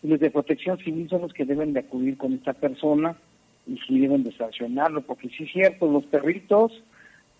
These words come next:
muchas familias con personas mayores, no les importa a esta gente que truenan los cohetes, se les hace muy chistoso, pero pues no, no tiene nada de chiste ni de bonito. Ojalá que sí vayan las autoridades, que nos pase la dirección, o que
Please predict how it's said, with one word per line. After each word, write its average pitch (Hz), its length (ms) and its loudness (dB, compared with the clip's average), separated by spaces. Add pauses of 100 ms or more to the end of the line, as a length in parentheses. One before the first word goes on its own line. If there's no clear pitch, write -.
muchas 160 340 0
familias 135 360 2 (220)
con 123 160 -4
personas 131 420 -4
mayores, 131 500 -2
no 160 100 0
les 196 200 -8
importa 147 340 0
a - 20 -4
esta 151 160 -8
gente 147 280 -6
que 123 120 -10
truenan 143 280 -4
los 117 120 -8
cohetes, 139 360 -6 (680)
se 123 40 2
les 123 140 2
hace 139 200 0
muy 143 160 0
chistoso, 139 600 -4 (960)
pero 120 300 0
pues 113 240 -6
no, 135 320 0 (100)
no 180 60 -4
tiene 165 180 -2
nada 160 220 4
de 123 100 -2
chiste 170 460 -4
ni 135 160 2
de 117 360 -2
bonito. 143 640 -2 (460)
Ojalá 139 300 2
que 135 100 -12
sí 147 100 -8
vayan 143 240 4
las 120 160 -2
autoridades, 120 600 -2
que - 80 -10
nos 120 140 -8
pase 135 220 -6
la 127 100 -2
dirección, 117 360 -6
o 143 40 -6
que 123 160 -12